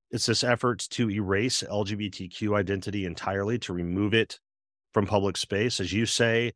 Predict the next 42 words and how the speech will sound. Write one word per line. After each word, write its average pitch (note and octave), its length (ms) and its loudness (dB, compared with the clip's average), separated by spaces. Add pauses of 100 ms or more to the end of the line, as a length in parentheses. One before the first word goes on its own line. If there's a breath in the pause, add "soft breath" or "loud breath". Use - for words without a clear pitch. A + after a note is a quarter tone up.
(380)
and G#2+ 120 2
as G2 100 4
I G2+ 100 6
say G#2 200 4
in G#2 80 2
my G#2 100 0
book G#2 300 0
about G#2 220 0
the G#2 200 -2
social A2 380 -2
body, A2+ 340 2
right, F2+ 220 -2
of G#2 80 -6
having G2+ 220 2
a G2 40 0
body F#2+ 300 2
that F2 180 -4
looks G2+ 240 -4
the G#2+ 120 0
right G2+ 200 2
way, G2+ 220 -2
that's F2+ 160 -4
shaped G2+ 260 -2
the G#2+ 80 -4
right G2 220 0
way. G2 220 -2
That G2+ 180 2
means B2 180 0
that G2 100 -4
these G#2 140 -4
people G2+ 280 -2
need G2 120 0
to F#2 60 -2
be F2+ 140 -4
out F#2+ 180 0
of G#2+ 100 -2
sight. F#2+ 400 0 (480)
They G2 100 4
need F2+ 140 2
to F#2+ 60 -2
be A2+ 120 -2
closeted. F#2+ 760 2